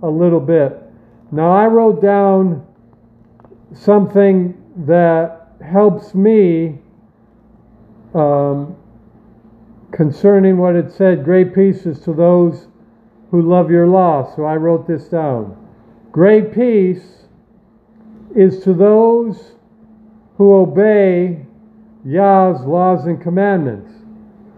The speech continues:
So then I broke it down further. "Great peace is to those who keep the Sabbath." "Great peace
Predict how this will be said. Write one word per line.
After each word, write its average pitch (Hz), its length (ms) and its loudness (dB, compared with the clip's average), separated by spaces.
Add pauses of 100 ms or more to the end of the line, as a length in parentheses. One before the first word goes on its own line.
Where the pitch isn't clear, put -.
(100)
So 143 160 -6
then 175 240 2
I 175 80 0
broke 180 320 -2
it 180 100 -2
down 180 320 -2
further. 135 560 -2 (1040)
"Great 185 420 2
peace 214 720 -2 (1000)
is 196 320 2
to 185 100 0
those 220 560 0
who 175 100 -6
keep 196 320 -6
the 190 80 -4
Sabbath." 185 540 -6 (2250)
"Great 190 420 2
peace 220 840 -2